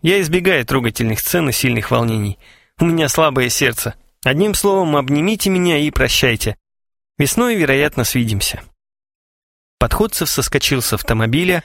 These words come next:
бросил носильщику свой не особенно тяжёлый чемодан, расшаркался перед Евдокией Антоновной, наскоро поцеловал раскисшего Клинкова и, вырвавшись из цепких объятий Громова, бросился в подъезд вокзала.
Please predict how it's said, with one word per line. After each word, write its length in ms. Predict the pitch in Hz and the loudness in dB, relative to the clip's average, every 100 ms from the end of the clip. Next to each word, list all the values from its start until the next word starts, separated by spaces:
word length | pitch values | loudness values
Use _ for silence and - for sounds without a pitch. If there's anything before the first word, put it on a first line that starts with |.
| - | -4
бросил 440 | 127 147 214 - 160 | 0 2 2 0 0
носильщику 640 | 139 - 147 - 123 123 | 0 0 0 0 -2 -2
свой 360 | - 127 123 120 | 0 0 2 0
не 180 | 170 | 0
особенно 520 | 202 - 131 110 107 104 | 0 2 0 0 -2 -2
тяжёлый 380 | 113 113 110 | -2 0 -2
чемодан, 520 | 104 120 123 156 208 202 - - - | -2 0 2 2 0 -2 -12 -20 -4
расшаркался 880 | 127 139 - - 214 190 147 - 117 | 0 0 0 2 2 2 -2 0 -2
перед 260 | 123 120 | 0 0
Евдокией 600 | 113 120 120 117 123 110 | -2 -2 -2 -2 0 0
Антоновной, 640 | 110 113 190 185 175 160 - _ _ 135 | 0 0 0 2 0 -2 -4 _ _ 0
наскоро 440 | 165 - 175 151 | 0 0 0 0
поцеловал 640 | - - 135 131 131 127 | 0 0 0 2 2 0
раскисшего 680 | 123 - - 120 - 117 107 | -2 -2 -2 0 0 0 -2
Клинкова 640 | - 110 113 196 196 190 - - - _ | -2 -2 2 2 2 0 -4 -20 -20 _
и, 220 | 220 226 | 0 0
вырвавшись 840 | - 135 170 143 117 - 139 113 - | -2 0 2 2 0 0 0 0 -2
из 140 | 127 | -4
цепких 520 | - 135 117 117 - | -2 -2 -2 -4 0
объятий 400 | 117 117 107 - | 0 2 0 -2
Громова, 480 | 113 170 196 185 175 | 0 0 2 2 2
бросился 600 | 135 151 190 185 160 165 | 2 2 2 0 2 0
в 120 | 143 | 0
подъезд 460 | - 113 107 110 - | -2 -2 0 -2 0
вокзала. 500 | 107 98 104 92 | -2 0 -2 -2